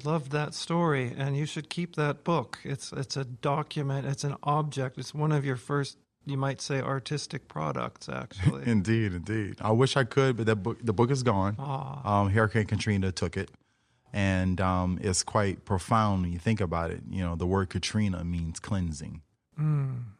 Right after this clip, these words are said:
Speaker 2: And, you know, and that, that brought about one of my pieces that I created some, some time,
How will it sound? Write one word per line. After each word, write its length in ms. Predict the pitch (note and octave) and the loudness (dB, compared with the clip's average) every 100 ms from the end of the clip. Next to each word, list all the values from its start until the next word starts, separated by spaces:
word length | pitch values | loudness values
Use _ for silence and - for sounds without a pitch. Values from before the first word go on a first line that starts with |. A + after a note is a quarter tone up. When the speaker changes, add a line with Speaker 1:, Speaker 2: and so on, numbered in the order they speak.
| _ _ - | _ _ -8
Speaker 2:
And, 440 | E2 E2 D#2+ D#2+ - | -4 -2 -2 -4 -4
you 120 | F2 | -2
know, 260 | E2 E2+ D2+ | -2 -4 -6
and 360 | E2+ E2 E2+ | -4 -4 -2
that, 260 | F#2 F2 - | 0 -2 0
that 220 | F#2 E2+ | -2 0
brought 180 | F2+ F2 | 2 0
about 300 | E2+ E2+ F2 | 0 0 0
one 160 | F2 F2+ | -2 -2
of 60 | |
my 100 | E2+ | -2
pieces 480 | E2 G#2 F#2+ - E2 | -2 -2 -2 -2 -4
that 100 | F2+ | -2
I 80 | E2+ | -2
created 420 | E2+ E2+ E2 E2+ | -2 -4 -4 -4
some, 380 | F2 F2 E2 E2 | -4 -4 -6 -8
some 220 | - F#2+ E2+ | -2 -2 -2
time, 480 | F2+ E2+ E2+ E2 | -2 -2 -2 -4